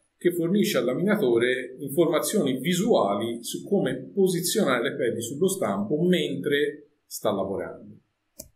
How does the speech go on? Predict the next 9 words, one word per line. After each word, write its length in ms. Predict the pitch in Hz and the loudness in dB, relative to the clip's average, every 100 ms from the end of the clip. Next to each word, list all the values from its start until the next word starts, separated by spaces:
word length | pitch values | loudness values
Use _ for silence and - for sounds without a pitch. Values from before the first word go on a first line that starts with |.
| _ _ _ _ _ _ _ - - _ - - - - | _ _ _ _ _ _ _ -20 -20 _ -20 -20 -10 0
Ora, 220 | 170 - - - | 0 0 -6 -12
tutti 300 | - 294 - | -4 -2 0
questi 960 | 185 185 - - - 127 120 117 113 - | 4 4 4 0 -4 -4 -4 -4 -8 -8
concetti, 1200 | - 156 147 143 170 123 - - - 131 143 165 | 0 2 2 2 2 0 -4 -10 -6 -2 -2 -2
eh, 540 | 123 123 113 113 113 - | -4 -2 -2 -4 -6 -8
abbiamo 320 | 156 214 208 | -4 0 2
cercato 440 | 160 185 202 170 147 | 2 2 2 0 0
di 120 | 170 | -2
contestualizzarli, 1700 | 170 160 185 - 190 220 - 117 113 104 104 117 127 139 135 - | 0 0 2 2 0 -2 -2 0 0 -2 -2 0 2 0 -2 -8